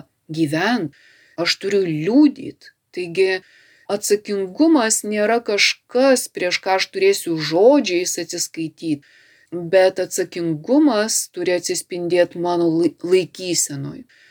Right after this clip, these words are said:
Kad būtent mano liudijimas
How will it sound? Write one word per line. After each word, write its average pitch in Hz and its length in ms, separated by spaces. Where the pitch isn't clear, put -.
Kad 165 220
būtent 233 640
mano 190 580
liudijimas 156 1000